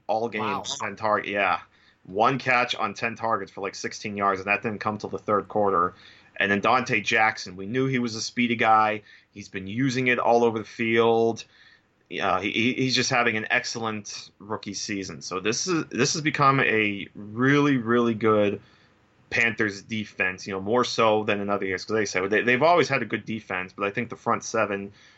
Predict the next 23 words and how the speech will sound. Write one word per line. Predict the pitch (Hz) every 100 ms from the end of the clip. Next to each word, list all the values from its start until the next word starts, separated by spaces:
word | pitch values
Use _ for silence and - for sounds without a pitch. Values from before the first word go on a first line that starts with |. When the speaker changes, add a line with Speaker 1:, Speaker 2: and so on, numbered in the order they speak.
| _ _
Speaker 1:
used | 113 117 -
to | 110 101
more | 107 113
or | 101
less | 104 98 - - - _ _ _ _ _ _ _ _ _ -
mask | 98 113 120 117 - -
the | 101
problems | - 113 113 107 95 95 - _ _ _ _
that | 101
the | 95
secondary | - 107 104 98 95
had. | 101 98 85
Now | 95 117
those | 113 -
secondary | 113 107 101 98
problems | - 101 101 98
are, | - 98 92 87 - _ _ _ _ 101 104 -
are | 95 92
pretty | 90 - 120
well | 95 90
fixed, | - 107 -
I | 95 90
think. | - 85 -